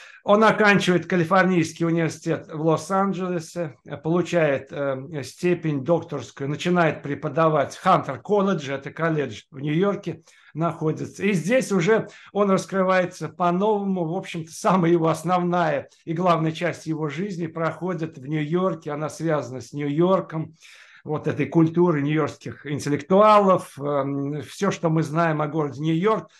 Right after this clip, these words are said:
иммигрантский, американский, он становится его частью, главной частью его жизни. Здесь он, в общем-то, пишет свои основные книги, а Эмиль автор восемнадцати книг.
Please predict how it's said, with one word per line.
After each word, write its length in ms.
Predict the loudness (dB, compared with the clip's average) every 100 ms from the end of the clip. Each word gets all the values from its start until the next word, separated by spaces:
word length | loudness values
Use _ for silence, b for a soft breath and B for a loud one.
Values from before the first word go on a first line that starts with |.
| b b -4
иммигрантский, 840 | 0 0 0 0 0 -2 -6 -4
американский, 720 | -2 -2 -4 -4 -6 -8 -6
он 100 | -6
становится 680 | -4 -4 -2 -2 -4 -8 -14
его 500 | -12 -8 -6 -6 -6
частью, 380 | -2 0 0 -2
главной 340 | 4 4 4 0
частью 360 | -2 -4 -6
его 140 | -6 -6
жизни. 380 | -8 -12 -14 -20 B B -10
Здесь 460 | -2 4 6 6
он, 180 | 4 6
в 60 | 4
общем-то, 440 | 2 -4 -4 -6
пишет 500 | -4 -2 -2 -4 -6
свои 220 | 0 0
основные 480 | 0 0 0 0 -4
книги, 420 | -2 -2 0 -2
а 220 | 2 4 4
Эмиль 380 | 2 0 0
автор 360 | 2 0 0 -6
восемнадцати 920 | -6 -6 -4 -4 -6 -12 -16 -16 -16 B B B B B B
книг. 640 | -2 2 4 2 0 -10